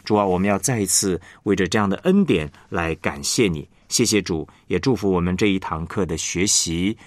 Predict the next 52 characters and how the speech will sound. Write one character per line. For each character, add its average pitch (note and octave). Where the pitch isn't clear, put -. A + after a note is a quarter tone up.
与 F#2
我 F2+
们 D2+
同 D2+
在。 F2+
垂 G#2+
听 B2+
我 G2+
们 E2+
的 G2
祷 D2
告， A2
奉 G#2
靠 F2
耶 F2+
稣 F#2
基 F2+
督 F2
的 D2+
圣 E2
名， D2+
阿 D2+
门。 E2+
好， C3+
那 F#3
么 A3
这 C#4
堂 C#3
课 D3
呢， A2
我 F#2
们 G2
要 A2
谈 D#2+
的 F#2+
是 F2+
这 E2+
个 D#2
有 E2
效 A2
呼 C#3
召 A2
的 D2
特 G2+
性。 -
有 G#2
效 G#2
呼 A2+
召 G2+
的 D2
特 G#2+
性。 D#2+